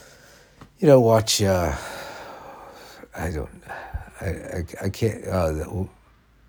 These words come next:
no. Yeah, I can't think of anybody. So, uh, and I'm, I'm fine with that. I don't need to know names of lawyers. Um,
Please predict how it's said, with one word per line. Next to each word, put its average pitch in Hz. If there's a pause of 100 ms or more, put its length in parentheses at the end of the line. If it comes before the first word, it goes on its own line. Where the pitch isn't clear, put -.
(100)
no. 87 (400)
Yeah, 87
I 73
can't 90
think 62
of 57
anybody. - (480)
So, 85
uh, 73 (680)
and 110
I'm, 107
I'm 117
fine 73
with -
that. - (100)
I 175
don't 196
need -
to -
know 60
names 73
of 71
lawyers. 78 (1000)
Um, 87